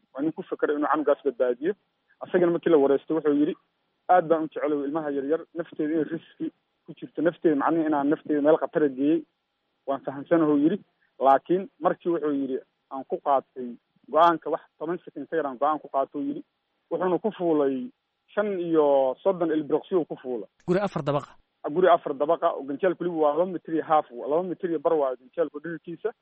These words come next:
Speaker 1: Marka wuxuu yidhi, "Markii anigu toban second aan ku qaato," uu yidhi, "go'aanka inaan meeshaan fuuli karo."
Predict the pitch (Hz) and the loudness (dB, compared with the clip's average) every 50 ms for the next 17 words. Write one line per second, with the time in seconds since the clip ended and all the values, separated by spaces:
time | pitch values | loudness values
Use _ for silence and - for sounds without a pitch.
0 | _ _ _ _ _ - 175 180 - 190 196 175 190 180 170 160 156 143 139 139 | _ _ _ _ _ -8 -6 -2 0 2 2 2 2 0 2 2 0 -2 -2 -4
1 | _ _ _ _ _ _ _ _ - 160 185 190 - - 170 151 160 165 185 180 | _ _ _ _ _ _ _ _ -4 -4 -4 -2 -2 -2 -2 0 0 0 0 -2
2 | 160 - - 165 180 190 - - 165 - 196 170 151 135 - - 151 147 143 - | -2 -2 0 0 -2 -2 -2 -4 -8 -6 -4 -4 -4 -4 0 2 2 2 2 0
3 | 160 147 139 120 127 147 160 165 160 156 156 151 151 143 135 147 160 - - 147 | -8 -8 -6 0 2 4 4 4 2 -2 -6 -10 -8 -4 -2 -2 -2 -2 -2 -6
4 | 135 - - 143 156 165 143 _ - 147 | -8 -8 -8 -8 -6 -6 -6 _ 0 0